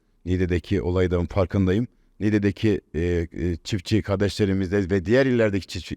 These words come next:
çiftçi kardeşlerimizde emin olsunlar, haklarını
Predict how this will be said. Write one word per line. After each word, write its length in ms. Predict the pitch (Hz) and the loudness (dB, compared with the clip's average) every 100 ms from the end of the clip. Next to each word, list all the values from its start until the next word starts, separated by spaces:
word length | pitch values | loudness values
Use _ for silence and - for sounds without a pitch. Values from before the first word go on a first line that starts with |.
| - | -8
çiftçi 300 | 104 95 107 | -8 -4 -2
kardeşlerimizde 800 | 107 95 95 - 98 101 90 104 | 0 0 0 0 0 0 0 -2
emin 360 | - 110 131 | -2 0 2
olsunlar, 600 | 135 110 - 117 131 139 - _ _ _ | 2 0 -2 0 2 0 -4 _ _ _
haklarını 800 | - 131 - 127 120 123 143 | 0 0 2 0 2 2 0